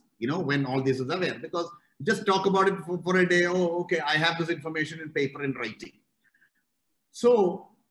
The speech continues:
what needs to be done is proper education to the entrepreneurs. This is the most important thing that is required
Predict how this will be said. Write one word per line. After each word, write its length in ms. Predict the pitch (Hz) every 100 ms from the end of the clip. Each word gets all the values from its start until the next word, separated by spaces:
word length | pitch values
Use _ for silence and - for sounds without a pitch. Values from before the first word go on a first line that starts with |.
| _ _ _ -
what 520 | 123 151 240 208 -
needs 280 | 180 220 -
to 100 | 240
be 160 | 254 240
done 440 | 156 143 175 214
is 240 | 214 208 -
proper 480 | 151 143 143 190
education 880 | 202 127 131 131 151 151 - 180 180
to 80 | 175
the 180 | 170 190 -
entrepreneurs. 800 | 110 - 95 _ _ _ - _ -
This 320 | 110 185 185
is 200 | 247 196
the 120 | 214
most 800 | 160 135 143 147 170 208 202 - _ -
important 640 | 139 151 151 156 170 165
thing 140 | - 160
that 160 | 143 139
is 80 |
required 760 | 131 123 - 123 127 131 135